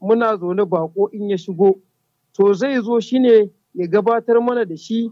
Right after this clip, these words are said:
da iyalansa ko yana da wani ƙani. To, a lokacin muna da rijista wanda idan mutum ya zo sai mun masa rijista. To, sai yau da gobe kuma tafiya ka san tana yin yawa,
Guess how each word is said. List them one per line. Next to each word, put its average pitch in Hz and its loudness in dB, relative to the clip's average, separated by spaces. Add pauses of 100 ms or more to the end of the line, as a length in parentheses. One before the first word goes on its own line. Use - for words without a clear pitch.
(260)
da 180 0
iyalansa 202 0
ko 220 4
yana 226 4
da 175 -6
wani 185 -4
ƙani. 208 0 (680)
To, 208 0
a 202 -2
lokacin 277 -4
muna 240 0
da 180 -10
rijista 196 -4
wanda 196 -2
idan 190 0
mutum 190 -2
ya 165 0
zo 165 -2
sai 170 -2
mun 180 0
masa 170 -2
rijista. 156 -6 (800)
To, 185 2
sai 240 0
yau 285 -6
da 226 0
gobe 196 2
kuma 233 0
tafiya 226 -4
ka 214 -2
san 226 -4
tana 233 0
yin 196 -2
yawa, 175 -2